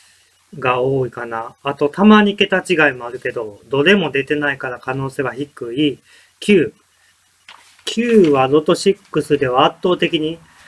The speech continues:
出てる回数が少ないから、可能性は低いと思うねんけど、桁違いもないし。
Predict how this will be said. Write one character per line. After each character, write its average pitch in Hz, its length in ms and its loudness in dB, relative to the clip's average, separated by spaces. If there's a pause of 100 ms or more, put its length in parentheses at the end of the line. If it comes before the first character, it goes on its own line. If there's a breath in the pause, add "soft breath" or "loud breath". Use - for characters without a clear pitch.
(240 soft breath)
出 156 80 2
て 185 160 0
る 175 100 0
回 165 300 2
数 165 260 -2
が 151 140 2
少 - 400 -6
な 156 220 2
い 127 80 -8
か 127 200 -6
ら、 123 360 -4 (560 loud breath)
可 147 160 -2
能 143 160 -2
性 139 100 -6
は 135 80 0
低 160 280 0
い 147 40 -4
と 135 80 -4
思 131 140 -4
う 131 60 -2
ね 127 120 -6
ん 120 60 -14
け 123 180 -6 (120)
ど、 135 360 2 (640 loud breath)
桁 170 260 -4
違 160 300 0
い 127 80 -6
も 120 60 -20
な 117 160 -8
い 117 60 -10
し。 117 440 -10